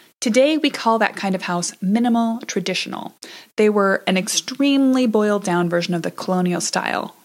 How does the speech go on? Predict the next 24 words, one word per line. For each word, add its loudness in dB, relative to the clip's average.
Very 2
little 0
ornamentation, 0
no 0
roof 0
home -4
overhangs, -2
and -4
the 2
most -4
simple 0
interior -2
finishes. -8
Eakin 4
Park 0
is 0
a -2
perfect 0
example -2
of -2
that -2
style -2
and -2
history, -4